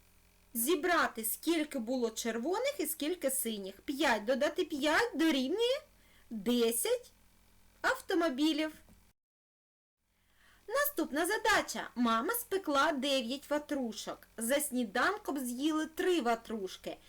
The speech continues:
Скільки ватрушок залишилося? Будь ласка, давай визначимо в умові слова, які допоможуть розв'язати задачі. Мама спекла дев'ять ватрушок і з'їли три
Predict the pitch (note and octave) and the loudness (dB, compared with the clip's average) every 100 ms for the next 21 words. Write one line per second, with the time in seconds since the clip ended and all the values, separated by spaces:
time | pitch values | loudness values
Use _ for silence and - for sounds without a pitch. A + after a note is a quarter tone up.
0 | - - - - B3 A#3+ D#4+ G#4+ E4+ - | -18 -8 -8 -2 -2 0 -2 0 0 -2
1 | G3+ G3+ A3+ G3+ A#3 A#3+ B3+ - F3+ E3+ | -6 -6 -6 -2 0 0 -2 -4 -6 -6
2 | - - D3+ - - - - - - D#4+ | -10 -12 -14 -16 -20 -18 -18 -10 -4 0
3 | C#4 G3+ G3 - G3 C4 C#4 G4 F#4+ C#4+ | 0 -2 -4 -4 -2 2 4 2 2 2
4 | D4+ A#3 C4 - C4+ C4+ D4 C4+ B3+ A3+ | 2 2 0 0 0 2 2 2 2 0
5 | A#3 C#4 B3+ A3+ F#3+ F#4 G4+ F#4+ D4+ C#4+ | -2 0 -2 0 0 2 2 0 2 2
6 | C4 A#3+ G3+ C4 F#4 G4 C4 B3 G3 G3 | 2 0 0 -2 -2 -2 -2 0 -2 -2
7 | A3 C#4 D4 A#3+ A#3 A#3 F3 - - - | -2 -2 -2 -2 -2 -2 -4 -6 -10 -14
8 | - - - - A#3 C#4 D#4+ A#3+ E3 - | -18 -20 -20 -6 2 4 4 2 0 -6
9 | - - D4 C#4+ A3+ F#3+ F3 G#3 D#4 - | -6 0 2 2 -2 -2 -2 -2 -4 -10
10 | B3 D#4+ D#4+ D4 D#4 D#4 D#4 D#4 D4 D4 | -4 0 2 2 -2 0 -4 -2 -2 -4
11 | C#4+ D4 D4 - - - - A3+ - - | -2 -4 -6 -10 -20 -20 -14 -14 -14 -4
12 | D4+ E4 F4 D#4 - A#3+ C#4 C#4 B3+ B3 | 2 2 2 -2 -4 0 2 2 0 0
13 | A#3 A3+ D4+ A4 C#5+ - _ _ _ _ | 0 2 2 0 -4 -12 _ _ _ _
14 | - F#4 F4 A3+ | 2 4 4 2